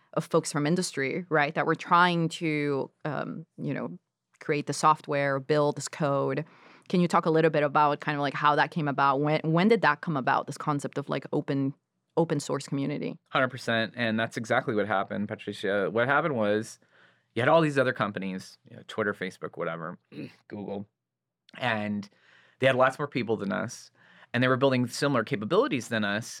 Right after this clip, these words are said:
Speaker 2: And we weren't, that wasn't the only concept. It wasn't just us, nasa, you know, nasa, D O D, government.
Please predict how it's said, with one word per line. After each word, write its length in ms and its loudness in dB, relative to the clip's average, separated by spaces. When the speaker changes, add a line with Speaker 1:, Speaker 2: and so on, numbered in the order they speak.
Speaker 2:
And 320 0
we 120 4
weren't, 240 2
that 140 4
wasn't 280 2
the 100 2
only 300 0
concept. 340 -2
It 60 -4
wasn't 260 0
just 220 -8
us, 320 2
nasa, 520 2
you 100 -4
know, 120 -10
nasa, 640 -2
D 160 -6
O 60 -8
D, 420 -4
government. 540 -4